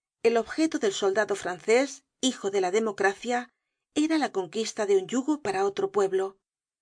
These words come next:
repugnante contrasentido. El destino de Francia es despertar el espíritu de los pueblos, no sofocarlo.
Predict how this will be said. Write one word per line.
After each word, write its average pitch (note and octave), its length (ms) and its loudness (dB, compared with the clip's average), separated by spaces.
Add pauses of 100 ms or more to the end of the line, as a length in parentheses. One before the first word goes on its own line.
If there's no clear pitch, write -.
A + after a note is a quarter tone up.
repugnante A#3+ 760 -2
contrasentido. G3 920 -2 (920)
El G#3 140 2
destino G#3 440 -4
de F#3+ 100 0
Francia A3+ 680 -2 (120)
es D4 200 -2
despertar G3+ 520 -2
el F#3+ 100 2
espíritu B3 500 -4
de G#3 80 0
los F#3+ 140 -2
pueblos, F#3+ 520 0 (200)
no B3+ 240 0
sofocarlo. G3 760 -4